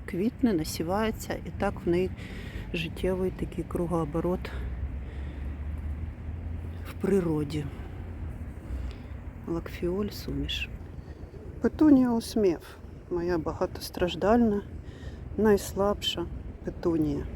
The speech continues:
яка заквітла ось тільки в кінці літа, можна сказати.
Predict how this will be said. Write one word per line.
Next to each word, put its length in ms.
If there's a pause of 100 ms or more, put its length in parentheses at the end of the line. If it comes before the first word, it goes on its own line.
(180)
яка 240
заквітла 540
ось 220
тільки 360 (460)
в 60
кінці 420
літа, 300
можна 360
сказати. 640